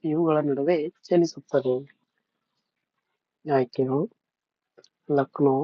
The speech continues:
ಗುವಾಹಟಿ, ಲಕ್ನೋ ಮುಂಬೈ, ಲಕ್ನೋ ಭೋಪಾಲ್, ಲಕ್ನೋ ನವದೆಹಲಿ. ಉತ್ತರ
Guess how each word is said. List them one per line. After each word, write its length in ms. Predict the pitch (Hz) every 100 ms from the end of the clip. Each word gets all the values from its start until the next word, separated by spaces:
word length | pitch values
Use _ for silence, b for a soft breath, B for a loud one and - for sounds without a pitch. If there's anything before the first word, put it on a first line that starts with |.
| 180 _
ಗುವಾಹಟಿ, 540 | 147 147 131 127 - 180 - _ _ -
ಲಕ್ನೋ 520 | 135 - 151 143 139 -
ಮುಂಬೈ, 400 | 156 139 127 131 - _ _ _ _ _ _ _ _ _ _ -
ಲಕ್ನೋ 480 | 143 135 - 143 135 _ -
ಭೋಪಾಲ್, 480 | 135 131 - 139 208 _ _ _ _ _ _ _ _ _ _ 160
ಲಕ್ನೋ 440 | 156 135 - 156 143 160 _ _
ನವದೆಹಲಿ. 680 | 160 147 143 131 123 123 123 123 _ _ _ _ _ _ _ _ _ _ _ _
ಉತ್ತರ 240 | 139 -